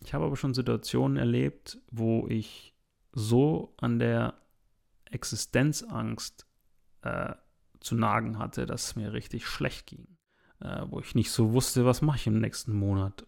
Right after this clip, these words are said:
Und auch in solchen Situationen habe ich gelernt, es ist meine Entscheidung,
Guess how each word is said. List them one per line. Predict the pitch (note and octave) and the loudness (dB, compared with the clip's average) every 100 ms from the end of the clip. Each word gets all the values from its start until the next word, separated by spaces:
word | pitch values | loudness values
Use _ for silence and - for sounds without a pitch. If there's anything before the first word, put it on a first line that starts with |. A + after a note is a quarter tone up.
| - | -8
Und | G#2+ G#2 G#2 G#2 - - - _ _ _ _ _ _ _ _ | -2 2 2 2 -4 -16 -16 _ _ _ _ _ _ _ _
auch | - G#2+ - | -2 -2 4
in | A2+ | 6
solchen | G#2+ A2+ C3 D#3+ | 8 8 6 0
Situationen | D3 - A#2+ - A#2+ B2+ | -2 -4 -4 0 2 4
habe | A#2 | 2
ich | G#2 - | 0 -2
gelernt, | G#2+ G2+ G2+ A#2+ | 0 2 2 0
es | A#2+ | -2
ist | A#2+ - | -6 -4
meine | A2+ A2 A2+ | -2 0 0
Entscheidung, | A2+ - G#2+ A2 A2+ A2+ B2 | -2 -2 -2 -2 -2 -4 -6